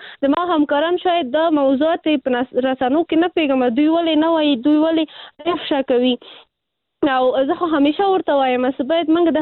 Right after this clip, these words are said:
حقیقتونه ووایو. د حقیقت خو داسې موټرونه خاص بدنامي لري د ښځو ته، خاص راکته کېږي، خاص بیرته ځي. دا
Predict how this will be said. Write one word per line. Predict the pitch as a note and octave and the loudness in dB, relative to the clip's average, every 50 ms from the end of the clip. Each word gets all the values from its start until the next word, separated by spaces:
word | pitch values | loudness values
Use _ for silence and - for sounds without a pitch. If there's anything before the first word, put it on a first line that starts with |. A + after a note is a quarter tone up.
| C#4+ D4 | -2 -4
حقیقتونه | D#4 - - - - D4+ C#4+ - F#4+ F#4+ G4 G4+ | -4 -6 -6 -8 -6 -4 -2 0 0 2 2 2
ووایو. | G#4+ A4 G#4+ G4 D#4 C4 B3 A#3 | 2 2 2 2 2 2 0 0
د | A#3 C4+ | 0 -2
حقیقت | C#4 C4 D#4 - - - - - - - | -2 -4 -4 -6 -8 -14 -6 -6 -6 -6
خو | - - | -4 -4
داسې | E4 D#4+ G4 G#4+ F4 _ _ _ _ _ _ _ _ _ _ _ _ _ _ _ _ _ _ _ _ _ _ _ - D#4+ | -2 0 0 -2 -4 _ _ _ _ _ _ _ _ _ _ _ _ _ _ _ _ _ _ _ _ _ _ _ -6 -4
موټرونه | C#4 D#4+ D#4 E4+ E4+ E4+ E4 E4 E4 - | -2 0 0 2 2 0 0 0 -2 -2
خاص | E4+ E4+ F4+ F4 - | -2 -2 -2 -4 -6
بدنامي | D4+ A#3+ C#4 C4+ A#3+ C4+ C4 C4+ D4 F4 F#4+ | -6 -4 -4 -2 -2 -2 0 0 0 2 2
لري | F4 E4+ D4+ B3 B3+ | 0 0 0 -2 -2
د | G#3 B3+ | -2 -4
ښځو | C4 - - C4+ A3+ A#3 A3 - | -4 -2 -2 -2 0 -2 -2 -2
ته، | A#3 G#3+ A3 - - - - - - - - - - - - | -2 -4 -4 -8 -14 -20 -20 -20 -18 -16 -12 -10 -8 -6 -4
خاص | F4 F4 G4 - - | -2 -2 -2 -2 -2
راکته | D4 D4+ D4 - D4+ C4+ - D#4 | -2 -2 -2 -2 -4 -2 -2 -4
کېږي، | - - F#4 F4+ F4+ F4 - | -2 -2 -2 0 -2 -2 -2
خاص | - F4+ F4 - | -4 -4 -4 -2
بیرته | C4 F4+ F#4+ E4+ - C4+ | -2 -2 -2 0 -2 -4
ځي. | B3 G#3 - A3+ G#3 G#3 _ _ _ _ _ _ _ - | -4 -4 -6 -8 -8 -10 _ _ _ _ _ _ _ -12
دا | C4 A3+ C#4 D4 | -4 -2 -2 0